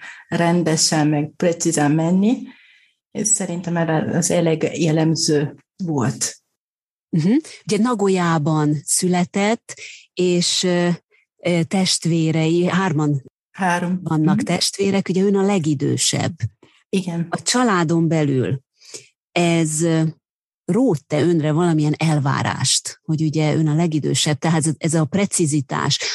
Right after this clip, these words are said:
Speaker 2: az, hogy a többieket vezeti ön, ez, ö, ez már egy elvárás volt mondjuk a szülei részéről?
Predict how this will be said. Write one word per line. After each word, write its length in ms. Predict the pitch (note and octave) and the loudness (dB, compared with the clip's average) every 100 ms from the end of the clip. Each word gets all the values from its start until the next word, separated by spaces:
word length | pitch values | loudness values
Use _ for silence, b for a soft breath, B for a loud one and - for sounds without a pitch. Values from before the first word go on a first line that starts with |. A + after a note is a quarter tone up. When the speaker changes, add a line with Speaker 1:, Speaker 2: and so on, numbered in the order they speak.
| B | B
Speaker 2:
az, 220 | - F3+ | -2 0
hogy 120 | F3+ D#3+ | 2 2
a 60 | |
többieket 600 | - F#3+ D#3+ D3+ D3 C#3+ | 2 0 2 0 0 -2
vezeti 600 | C#3+ F3 E3 D3+ - C#3+ | 0 2 2 0 0 -2
ön, 220 | - - B2+ B B B - | -2 -2 -4 B B B -2
ez, 480 | F3 E3+ D#3 D#3 | 2 2 2 0
ö, 300 | E3 D#3+ D#3 D3+ - | 0 2 2 0 0
ez 140 | E3+ | -2
már 140 | E3+ E3 | 0 0
egy 120 | D3 | 0
elvárás 540 | D#3+ D#3+ E3+ F3 F3+ - | 0 0 2 2 0 0
volt 180 | F3 | -2
mondjuk 240 | F3 F3 F3 | 0 0 0
a 40 | |
szülei 380 | - D3+ D3+ D#3+ | -2 0 0 2
részéről? 640 | E3+ F3 - G3+ C#3+ C#3+ | 0 0 0 0 2 -2